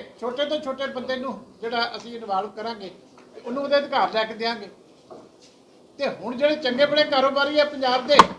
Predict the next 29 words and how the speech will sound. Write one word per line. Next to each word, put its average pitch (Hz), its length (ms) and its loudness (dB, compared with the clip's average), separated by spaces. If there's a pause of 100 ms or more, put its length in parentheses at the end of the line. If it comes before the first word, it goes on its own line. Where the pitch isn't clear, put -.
(300)
ਉਹਨਾਂ 285 220 2
ਦਾ 311 100 6
ਕੰਪੀਟੀਸ਼ਨ 285 720 -6
ਤੁਸੀਂ 262 260 -8
ਨੈਸ਼ਨਲ 233 400 -6
ਲੈਵਲ 247 300 -4
ਦੇ 269 120 0 (560)
ਬੰਦਿਆਂ 220 360 2
ਦੇ 262 200 2
ਵਿੱਚ 247 240 -2
ਲਿਆ 220 240 4
ਕੇ 233 300 -6
ਉਹਨਾਂ 262 200 -2
ਨੂੰ 302 120 -4
ਵੀ 294 120 -8 (200)
ਤੁਸੀਂ 254 220 -16
ਖਤਮ 247 220 -12
ਕਰੀ 233 200 -16
ਜਾ 214 140 -10
ਰਹੇ। - 220 -20 (1500)
ਇਹ 294 180 4
ਜਿਹੜੀ 320 360 0 (320)
ਪਾਲਿਸੀ 240 400 -2
ਆ 269 120 6 (200)
ਇਹ 226 140 -6
ਸਰਕਾਰ 220 380 0
ਦੀ 139 140 -14 (1000)
ਕਿ 285 180 2
ਸਾਡਾ 220 460 2